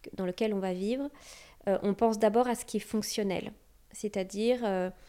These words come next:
à ce qu'on va mettre pour, euh, pour, euh, l'utile de la vie, euh, un canapé pour s'asseoir, euh, une table pour, euh, déjeuner, et cetera.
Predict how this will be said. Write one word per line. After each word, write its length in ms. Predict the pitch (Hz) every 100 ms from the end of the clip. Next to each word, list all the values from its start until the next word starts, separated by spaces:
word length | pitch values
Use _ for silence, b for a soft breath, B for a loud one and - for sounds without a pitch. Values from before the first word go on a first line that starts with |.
| b b -
à 40 |
ce 80 | -
qu'on 80 | 202
va 140 | 190
mettre 300 | 208 233 -
pour, 260 | - 214 196
euh, 200 | 180 175
pour, 240 | - 190
euh, 360 | 185 175 175 185 196 -
l'utile 520 | 202 196 226 - 247
de 100 | 208
la 120 | 196 180
vie, 360 | 196 220 247
euh, 180 | 190 175 180 B B B
un 120 | - 185
canapé 420 | 202 190 185 202
pour 160 | 196
s'asseoir, 600 | - 190 - 208 226 247 240
euh, 280 | 196 185 190 B B B
une 120 | 196
table 280 | 208 202 196
pour, 280 | - 202 190
euh, 60 |
déjeuner, 480 | 185 190 196 190 220
et 40 | 226
cetera. 280 | - 196 180